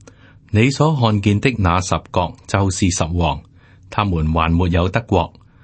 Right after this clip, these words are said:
但他們一時之間要和獸同得權柄，與王一樣。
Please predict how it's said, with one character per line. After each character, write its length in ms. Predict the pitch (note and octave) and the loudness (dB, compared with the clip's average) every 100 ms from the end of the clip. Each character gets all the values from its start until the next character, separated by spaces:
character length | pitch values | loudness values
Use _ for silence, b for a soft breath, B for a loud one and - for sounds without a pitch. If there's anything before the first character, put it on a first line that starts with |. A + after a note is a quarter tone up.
| b b | b b
但 340 | - C3+ C#3 B2+ | -2 0 2 0
他 180 | E3 F3+ | 2 2
們 240 | A#2+ E2+ | 2 2
一 120 | D#3 | 0
時 260 | E3+ - G2 | 0 -4 -2
之 180 | - A2+ | 0 0
間 360 | A2 G#2+ A2 G#2+ | 0 0 -2 0
要 200 | C#3 C3+ | 0 0
和 240 | F2+ D#2+ | 0 0
獸 420 | - - A2+ A2 | -2 0 0 0
同 280 | - E2 D2+ | -2 -2 -2
得 160 | F#2 B2 | -4 -6
權 260 | - E2 C#2+ | -4 -4 -2
柄， 220 | - D#2 - b b b b | -2 -2 -6 b b b b
與 200 | - F2+ | -2 0
王 280 | G2+ E2+ C#2 E2+ | 2 0 -2 -2
一 60 | |
樣。 340 | G2+ F#2 D2+ | 0 2 0